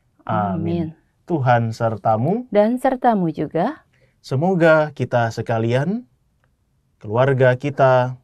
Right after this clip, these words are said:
Speaker 1: komunitas kita, orang-orang yang kita doakan, senantiasa dibimbing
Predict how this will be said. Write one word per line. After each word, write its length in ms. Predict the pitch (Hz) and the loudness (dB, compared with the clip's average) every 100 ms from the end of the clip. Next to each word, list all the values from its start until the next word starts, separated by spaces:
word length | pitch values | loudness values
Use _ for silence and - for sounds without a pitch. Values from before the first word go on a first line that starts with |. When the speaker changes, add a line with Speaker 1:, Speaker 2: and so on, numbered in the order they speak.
| _ _ _ _ _ _ _ | _ _ _ _ _ _ _
Speaker 1:
komunitas 720 | 120 117 135 139 139 127 - | -6 -2 0 0 0 -2 -4
kita, 560 | 143 135 120 107 110 _ _ _ _ _ _ _ _ _ | -8 -4 -4 -4 -10 _ _ _ _ _ _ _ _ _
orang-orang 560 | 113 120 127 123 127 131 | -4 -2 -2 0 0 0
yang 160 | 131 131 | -4 -4
kita 320 | 135 135 131 | -2 0 2
doakan, 800 | 131 143 143 143 139 139 135 139 _ _ _ _ _ | 4 2 2 2 2 0 -6 -12 _ _ _ _ _
senantiasa 1120 | - 113 123 123 123 117 113 113 110 107 110 131 | -6 -2 -2 0 0 0 0 0 0 -4 -10 -8
dibimbing 800 | 113 156 156 143 139 139 139 | -2 0 2 0 0 -2 -6